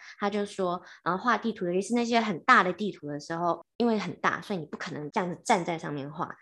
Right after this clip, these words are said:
工匠、画匠在一个角画完，然后移去另外一个角，移去另外一个角，移去另外一个角，所以你这个地图可能你不能从正前方看它，你要绕着那个地图转一圈，你才有办法知道他在画什么。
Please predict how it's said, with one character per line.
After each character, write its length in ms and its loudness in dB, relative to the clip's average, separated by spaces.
工 260 2
匠、 320 2
画 260 4
匠 380 0
在 300 2
一 100 -4
个 140 0
角 260 0
画 300 6
完， 180 -6
然 140 -2
后 160 -2
移 100 -6
去 200 -6
另 140 -4
外 140 -4
一 40 -8
个 100 -4
角， 240 -6
移 80 -4
去 180 -4
另 120 -2
外 180 -4
一 80 -4
个 60 -6
角， 200 -6
移 80 -8
去 160 -6
另 160 -4
外 140 -4
一 40 -8
个 120 -10
角， 180 -6
所 160 -4
以 80 0
你 60 -2
这 120 -4
个 120 -6
地 200 -2
图 300 -10
可 100 -4
能 160 0
你 40 -2
不 140 0
能 180 2
从 340 -8
正 200 2
前 180 -4
方 220 -6
看 200 -6
它， 220 -4
你 140 -4
要 220 2
绕 280 6
着 120 -2
那 120 -4
个 100 -2
地 140 -6
图 160 -8
转 260 -2
一 80 -6
圈， 360 -4
你 100 -6
才 140 -4
有 40 -2
办 160 0
法 200 -4
知 120 -6
道 160 4
他 140 -2
在 100 -2
画 300 0
什 180 -16
么。 120 -10